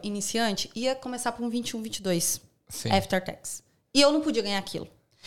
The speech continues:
Speaker 1: E aí eu falei assim, "Porque o meu namorado depende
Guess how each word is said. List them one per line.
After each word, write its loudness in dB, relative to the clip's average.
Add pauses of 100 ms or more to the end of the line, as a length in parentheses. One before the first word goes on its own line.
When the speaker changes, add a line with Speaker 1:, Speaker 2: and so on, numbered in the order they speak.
(240)
Speaker 1:
E 8
aí 10
eu 4
falei 4
assim, -4 (480)
"Porque 4
o 2
meu -2
namorado 4
depende -6